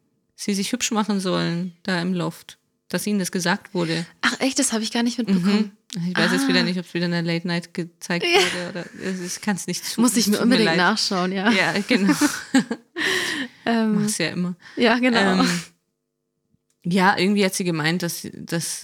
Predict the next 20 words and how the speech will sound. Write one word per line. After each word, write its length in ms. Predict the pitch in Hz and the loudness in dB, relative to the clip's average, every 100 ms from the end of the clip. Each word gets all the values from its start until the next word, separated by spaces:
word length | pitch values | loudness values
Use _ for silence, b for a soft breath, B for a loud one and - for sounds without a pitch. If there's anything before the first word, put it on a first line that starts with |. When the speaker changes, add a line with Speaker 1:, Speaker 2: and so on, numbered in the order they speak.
| - | -14
Speaker 1:
sie 560 | 165 - - 165 180 | -12 -12 -10 -4 -4
wohl 160 | 160 165 | -2 -2
schon 240 | - 165 | -2 -4
so 120 | 170 | -4
gesagt 360 | 170 160 151 151 | -4 -4 -6 -6
bekommen, 420 | 180 - 160 160 | -12 -8 -8 -6
dann, 180 | 156 156 | -6 -8
dass 160 | 160 - | -8 -8
sie 100 | 160 | -6
da 120 | 160 | -4
im 120 | 160 | -4
Loft 300 | 160 156 - | -4 -6 -8
dann, 320 | 170 160 147 160 _ _ _ - | -8 -8 -8 -14 _ _ _ -16
grad 200 | - 170 | -8 -6
auf 80 | 175 | -4
den 100 | 165 | -2
Abend, 360 | 160 156 180 | 0 0 0
denke 200 | 170 170 | -2 -2
ich, 140 | 175 | -4
äh, 80 | - | -6